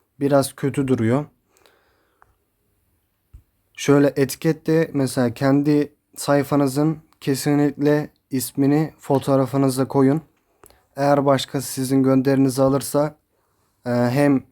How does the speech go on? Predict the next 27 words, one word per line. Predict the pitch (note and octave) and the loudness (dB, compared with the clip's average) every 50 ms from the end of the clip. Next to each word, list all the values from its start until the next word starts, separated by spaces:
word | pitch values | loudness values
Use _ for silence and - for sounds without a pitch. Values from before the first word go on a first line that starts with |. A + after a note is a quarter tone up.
| _ - | _ -6
kaldırmasını | - C3+ C3+ C3+ C3 C#3 C3+ C#3 C#3 C3 B2 - C#3 C3+ | -2 0 0 2 2 0 2 2 2 0 0 0 0 0
isteyebilirsiniz | C3+ A#2+ - - C#3 C3 B2+ C3 B2+ C3+ B2+ B2+ - C3 C3+ D3 D3 - - _ _ _ _ _ _ _ _ - | 0 -2 -2 -2 -2 0 0 0 0 -2 -4 -2 -2 -2 -2 -2 -4 -6 -12 _ _ _ _ _ _ _ _ -2
veya | C3 C3+ C#3 C#3 C#3 C3+ C3+ C3+ | 0 2 4 4 2 2 0 0
bir | C#3+ | 2
yandan | C#3+ C#3 C3+ C3+ B2+ C3 C3 C3 C#3 | 2 4 4 4 4 4 2 2 2
da | C#3+ | 0
sizin | C#3 - C3+ B2+ C3+ C3+ C3 | -2 -4 -6 -4 -2 0 0
reklamınızı | C3 C3+ C3 - B2+ C3+ C3 C3+ C3+ C3+ B2+ B2 B2 | 0 -2 -4 -4 -2 0 0 2 0 0 -2 -2 -2
da | B2+ | -2
yapmış | A#2+ A2+ G#2+ - A#2 A2+ G#2 A#2 | 0 0 -2 -4 -6 -8 -6 -4
oluyor. | A2+ G#2+ A#2 B2 D3 D3+ - _ _ _ _ _ _ _ _ _ _ _ _ _ _ _ _ _ _ _ _ _ - | -4 -2 0 0 -2 -4 -6 _ _ _ _ _ _ _ _ _ _ _ _ _ _ _ _ _ _ _ _ _ -2
Arkadaşlar | C3+ C#3 C#3 C3+ - D#3 D3 - - C3+ B2 - - | 0 0 0 2 0 -2 -2 -2 -4 -4 -6 -6 -8
kaliteli | - - D3+ D#3 E3 D3+ - D#3+ D3+ D3+ D3+ D3 | -4 0 0 2 2 0 0 -2 0 0 2 2
ve, | D3+ D#3+ E3+ E3 E3 - _ _ _ _ - _ _ _ | 2 2 0 -2 -4 -10 _ _ _ _ -20 _ _ _
e, | B2+ B2 B2 B2 B2 | -8 -6 -4 -2 -2
güzel | B2 B2+ C3+ C3 D3 D3+ D3 C#3 C3+ | -2 -2 -2 0 2 2 2 2 0
bir | C#3 | -2
gönderi | C3 C3+ C3 B2+ B2 A#2+ B2+ B2 C3+ C#3+ D#3 D3+ - _ _ _ _ _ _ _ - | 0 0 2 2 2 2 0 0 -2 -2 -4 -6 -10 _ _ _ _ _ _ _ -6
paylaşırsanız | - C3 C3 B2+ C3+ B2+ - C#3+ C3 - - C3 C3 C#3+ D#3 - - - _ _ _ _ _ _ _ _ | -2 0 0 0 0 0 -2 -4 -6 -2 -2 0 0 0 -2 -6 -10 -16 _ _ _ _ _ _ _ _
o | C#3 C3+ | -8 -6
da | C3+ C3+ | -6 -6
sizin, | B2+ - C3+ C3 C3 C3+ C3+ C3 B2+ - _ _ _ _ _ - | -4 -4 -4 -2 2 2 2 2 0 -2 _ _ _ _ _ -6
e, | B2+ B2 A#2+ A#2+ A#2 | -4 -2 -2 -2 -2
keşfete | - C#3 C3 B2 - C#3 C3 A#2+ B2+ B2 | -2 -2 -2 -2 -2 -4 -4 -4 -4 -4
düşmenize | C3 B2+ - - C3+ B2+ B2+ A#2 A#2+ A2 | -4 -6 -4 -2 0 0 0 0 0 0
yardımcı | A2+ B2 B2 B2 B2+ C3 B2+ A#2+ A#2 A#2+ A#2 | 2 2 0 2 2 0 0 0 0 -2 -2
olur. | A#2 B2+ D#3 - | 0 0 -2 -2